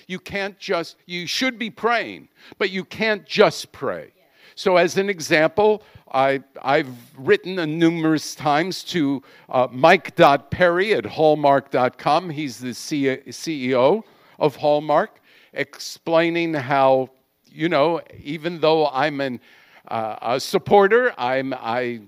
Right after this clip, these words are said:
don't know how much longer if they keep giving me this, this stuff in my face. Um, I, you know, a couple years ago, I mentioned this once before, I joined a group called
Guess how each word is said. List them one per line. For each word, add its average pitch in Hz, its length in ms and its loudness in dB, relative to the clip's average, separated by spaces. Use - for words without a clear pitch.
don't 151 200 -2
know 151 140 0
how 147 160 0
much 160 260 -4
longer 165 480 4
if 143 340 -4
they 131 160 -4
keep - 460 -12
giving 139 640 -4
me 123 460 -8
this, 135 600 -6
this - 680 -12
stuff - 440 -6
in 139 100 -4
my 120 180 -4
face. - 640 -10
Um, 104 560 -2
I, 135 260 -4
you 156 140 -6
know, 139 160 2
a 123 40 -4
couple 170 300 0
years 170 340 2
ago, 170 280 8
I 143 100 4
mentioned 143 420 -2
this 143 280 -6
once 139 440 0
before, 175 560 4
I 147 240 4
joined 151 460 0
a 143 60 -4
group 160 360 -2
called 151 380 2